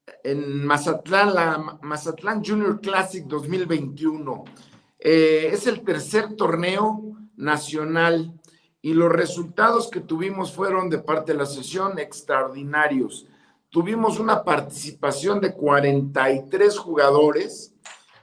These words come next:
de los cuales obtuvimos cinco primeros lugares,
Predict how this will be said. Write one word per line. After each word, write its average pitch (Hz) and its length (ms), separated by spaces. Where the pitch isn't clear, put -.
de 165 140
los 156 200
cuales 208 420
obtuvimos 175 840
cinco 233 600
primeros 175 500
lugares, 165 840